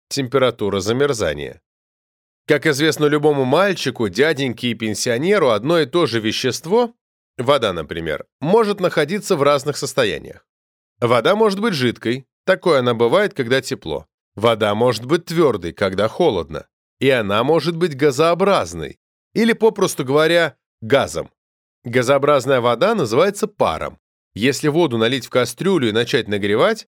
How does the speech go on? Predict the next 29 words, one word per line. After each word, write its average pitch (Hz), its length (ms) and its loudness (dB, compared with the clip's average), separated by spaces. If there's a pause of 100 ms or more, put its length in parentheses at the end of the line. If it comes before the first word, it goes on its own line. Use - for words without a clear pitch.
(240)
в - 60 -20
конце 110 260 0
концов 113 400 -2
она 147 180 2
вся 147 200 0
выкипит. - 560 -10 (580)
То 269 100 2
есть 254 140 -2
превратится 175 600 0
в 131 80 -2
водяной 139 400 0
пар. - 340 -4 (120)
Ну 269 120 0
и 165 80 -2
чёрт - 260 -2
с - 100 -12
ней, 82 160 -8 (180)
не 180 160 2
жалко, 143 320 0
ещё 127 240 0
из - 100 -6
крана 92 280 0
нальём. 76 440 -6 (640)
У 156 120 2
каждого 190 500 2
вещества 175 840 -2
своя 156 460 2
температура 165 640 0
замерзания, 127 840 0